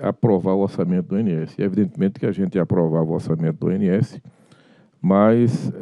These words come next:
é, não adentrava,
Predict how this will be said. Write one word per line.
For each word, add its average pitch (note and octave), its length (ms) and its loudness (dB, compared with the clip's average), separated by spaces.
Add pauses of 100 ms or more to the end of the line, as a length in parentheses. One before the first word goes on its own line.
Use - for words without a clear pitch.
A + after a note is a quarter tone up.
é, F2+ 880 2
não B2 560 2
adentrava, G2 960 2